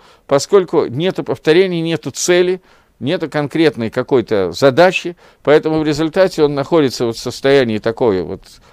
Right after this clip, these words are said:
вся его Тора вот такая вот. И поэтому Гаон говорит о том, что Шломо ха-Мелех нас здесь учит тому, как правильно учить Тору, что надо собирать её и оставлять её так, чтобы она была понятна. Спешка при Торе не нужна,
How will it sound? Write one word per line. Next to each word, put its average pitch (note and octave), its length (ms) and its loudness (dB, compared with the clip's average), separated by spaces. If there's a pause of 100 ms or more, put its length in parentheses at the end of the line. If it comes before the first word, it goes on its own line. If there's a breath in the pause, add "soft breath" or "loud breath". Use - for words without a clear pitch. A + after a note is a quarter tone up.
(100)
вся E3+ 260 4
его C3 180 4
Тора G3 300 4
вот C3 160 -4
такая C#3 400 2
вот. E2+ 200 -6 (640 soft breath)
И A#2 120 -8
поэтому F#3+ 680 -2 (100)
Гаон G3+ 400 2
говорит F#3 400 2
о C3 80 -2
том, C#3 360 0
что - 520 -6
Шломо E3+ 400 2
ха-Мелех G3 420 -2
нас B2 220 -4
здесь G2+ 340 -14
учит - 400 -6 (420 soft breath)
тому, D3+ 260 2
как F#3 180 -2
правильно E3+ 420 2
учить D3+ 320 -8
Тору, A2 360 0 (280 soft breath)
что - 240 -4
надо F3+ 140 -2
собирать F3+ 640 2
её F3 100 0
и - 20 2
оставлять D#3+ 540 0
её B2+ 80 0
так, C#3+ 240 -2
чтобы B2 180 -4
она B2 140 -4
была A#2 160 -2
понятна. F3 640 -4 (600 soft breath)
Спешка - 760 0
при A#2 180 -6
Торе A#2+ 300 2
не D3 160 0
нужна, C3+ 540 -4